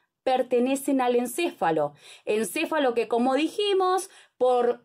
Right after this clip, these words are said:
él circula el líquido cefalorraquídeo, que se acuerdan que ya hablé sobre eso,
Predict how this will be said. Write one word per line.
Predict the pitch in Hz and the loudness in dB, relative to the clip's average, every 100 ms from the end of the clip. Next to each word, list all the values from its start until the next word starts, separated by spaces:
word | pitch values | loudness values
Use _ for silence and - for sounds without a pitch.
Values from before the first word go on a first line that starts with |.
| - | -6
él | 349 403 349 | -2 -2 -2
circula | - 247 240 285 311 277 | -2 -2 0 0 2 2
el | 233 | 0
líquido | 247 254 262 220 | -2 -2 -2 0
cefalorraquídeo, | 214 202 185 185 185 190 339 349 247 | -2 -2 0 2 0 -2 -2 0 0
que | 208 | -2
se | 196 | -4
acuerdan | 180 214 214 | -2 -2 -2
que | 185 | -4
ya | 180 170 | -4 -4
hablé | 175 | -2
sobre | - 285 381 | -2 -2 0
eso, | 403 359 349 | -2 -2 -4